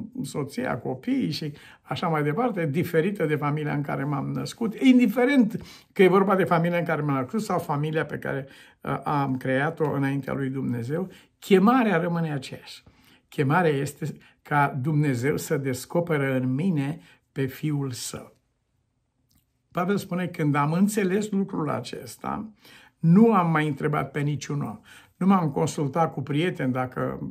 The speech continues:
ar fi de acord, dacă nu se supără cumva sau, uh, n-, n-am întrebat pe niciun om.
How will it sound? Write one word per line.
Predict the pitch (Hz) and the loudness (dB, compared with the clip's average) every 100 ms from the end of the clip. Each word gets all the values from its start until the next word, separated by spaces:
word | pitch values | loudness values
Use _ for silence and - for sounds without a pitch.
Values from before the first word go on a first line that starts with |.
| 156 156 | -10 -10
ar | 131 113 | -10 -8
fi | - | -6
de | 143 | -4
acord, | 131 127 - 180 139 | -4 -6 -4 -4 -2
dacă | 123 123 | -4 -4
nu | 135 | -4
se | 147 - | -4 -4
supără | 135 - 190 175 156 147 | -8 -6 -4 -2 -2 -6
cumva | - - - - 76 | -8 -8 -8 -6 -6
sau, | - - - - _ - - - - - | -8 -14 -16 -20 _ -20 -20 -20 -18 -2
uh, | 151 147 160 | 0 0 0
n-, | 165 151 | -2 0
n-am | 151 170 | 0 0
întrebat | 180 170 160 156 | 0 0 0 0
pe | 151 | 0
niciun | 147 143 - 131 | -2 -2 -4 -6
om. | 127 113 | -4 -8